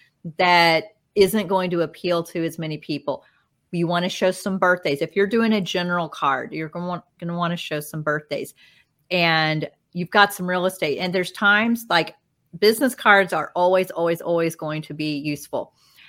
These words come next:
There's times when a postcard that, and you could, if you're not gonna mail them,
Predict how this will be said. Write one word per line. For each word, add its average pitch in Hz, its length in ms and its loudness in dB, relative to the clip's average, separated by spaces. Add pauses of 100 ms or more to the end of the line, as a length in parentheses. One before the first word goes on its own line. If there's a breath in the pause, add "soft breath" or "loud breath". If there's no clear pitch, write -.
(340 soft breath)
There's 175 200 -2
times 196 560 2
when 175 160 -2
a 165 120 -2
postcard 175 720 2
that, 147 140 -6
and 160 160 -2
you 180 100 2
could, - 260 -10
if 170 160 -8
you're 208 100 4
not 269 180 2
gonna 233 160 2
mail 190 360 2
them, 156 360 -8